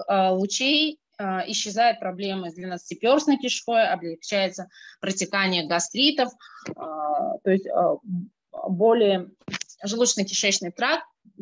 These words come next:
также откликается на вот это инфракрасное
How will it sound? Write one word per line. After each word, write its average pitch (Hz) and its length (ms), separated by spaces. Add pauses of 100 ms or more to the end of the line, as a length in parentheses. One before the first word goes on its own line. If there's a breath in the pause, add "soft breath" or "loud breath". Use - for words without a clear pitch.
также 247 440 (400)
откликается 226 840
на 185 200
вот 185 160
это 226 180
инфракрасное 190 680